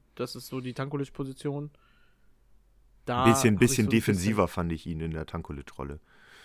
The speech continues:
Speaker 2: Also
Speaker 1: Ja.
Speaker 2: eher Richtung Achter gezogen, nicht Richtung
Speaker 1: Das stimmt.
Speaker 2: Zehner.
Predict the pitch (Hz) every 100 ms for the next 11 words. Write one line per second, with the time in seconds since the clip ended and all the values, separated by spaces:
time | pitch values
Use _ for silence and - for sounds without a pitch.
0 | - - 127 85 - 92 90 85 90 -
1 | 85 80 82 82 73 76 82 71 78 -
2 | 85 - 78 - 85 78 71